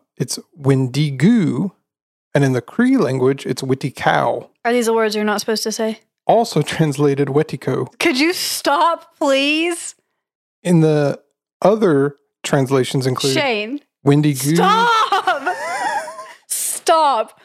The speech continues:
Speaker 2: We're not doing this.
Speaker 1: Okay.
Speaker 2: Enough.
Speaker 1: So there's, there's, like, twenty words here.
Speaker 2: Go ahead and fast forward.
Speaker 1: There's, like, twenty words that are,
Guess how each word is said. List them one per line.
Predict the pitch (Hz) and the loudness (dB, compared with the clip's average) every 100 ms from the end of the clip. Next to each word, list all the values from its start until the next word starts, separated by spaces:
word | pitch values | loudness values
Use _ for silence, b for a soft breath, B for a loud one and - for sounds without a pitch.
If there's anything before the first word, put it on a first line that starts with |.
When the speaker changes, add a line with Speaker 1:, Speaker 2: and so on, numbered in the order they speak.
| b | b
Speaker 2:
We're | 254 | 0
not | 285 320 311 | 2 2 2
doing | 277 294 262 220 | 0 0 0 -2
this. | 226 247 - - - _ _ - | -2 -2 -4 -10 -16 _ _ -2
Speaker 1:
Okay. | 254 254 | 0 2
Speaker 2:
Enough. | 247 233 214 240 _ _ _ _ | 2 0 -2 -4 _ _ _ _
Speaker 1:
So | - | 2
there's, | 165 208 165 | 4 4 2
there's, | 151 185 | 0 2
like, | 185 139 - _ - | 2 0 -8 _ -6
twenty | - 143 | 0 2
words | 131 131 131 - | 4 2 0 0
here. | 147 143 | 0 0
Speaker 2:
Go | |
ahead | 277 311 | 0 -2
and | 269 | -4
fast | - - 247 247 - | -6 -2 0 0 -4
forward. | - 226 214 220 220 277 349 _ - | -2 -2 0 -2 -4 -6 -12 _ 0
Speaker 1:
There's, | 147 - | 0 2
like, | 160 139 | -2 0
twenty | 165 147 | 0 2
words | 143 135 139 139 | 2 0 0 -2
that | 127 | 0
are, | 127 | 0